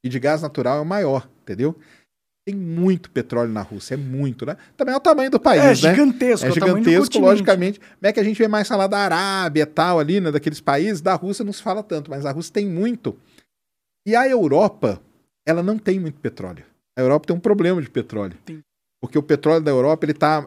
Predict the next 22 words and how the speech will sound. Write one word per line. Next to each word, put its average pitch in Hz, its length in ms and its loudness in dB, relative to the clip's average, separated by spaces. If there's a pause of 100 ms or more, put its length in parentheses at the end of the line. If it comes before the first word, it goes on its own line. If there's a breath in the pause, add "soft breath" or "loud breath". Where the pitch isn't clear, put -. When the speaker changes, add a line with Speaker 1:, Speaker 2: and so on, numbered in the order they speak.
Speaker 1:
ele 135 240 -2
tá 143 200 -2
localizado 143 680 -2
mais 147 240 -4
ali 135 160 0
no 156 100 -4
Mar 147 200 -4
do 170 100 -4
Norte, 151 400 -2
que - 80 -4
a 127 40 0
gente 139 200 -6
chama. 127 380 -4 (500 soft breath)
Então, 151 160 0
quem 175 180 0
cuida, 120 840 -2
vamos 123 200 -4
dizer 123 140 -4
assim, 117 240 -4
daquele 143 240 -2
petróleo 120 480 0
ali 143 420 0